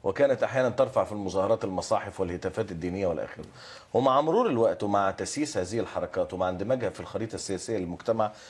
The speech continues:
أصبحت ترفع شعارات سياسية وتدخل في المطالب الاجتماعية والسياسية.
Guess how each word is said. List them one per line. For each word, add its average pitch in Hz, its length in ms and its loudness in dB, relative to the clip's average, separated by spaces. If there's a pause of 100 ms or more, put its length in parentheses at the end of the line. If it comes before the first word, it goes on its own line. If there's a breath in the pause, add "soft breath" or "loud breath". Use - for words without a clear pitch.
(200 loud breath)
أصبحت 123 460 0
ترفع 127 240 2
شعارات 98 400 2
سياسية 113 340 -4
وتدخل 107 360 -8
في - 80 -12
المطالب 95 420 -4
الاجتماعية 87 380 -6
والسياسية. 73 420 -12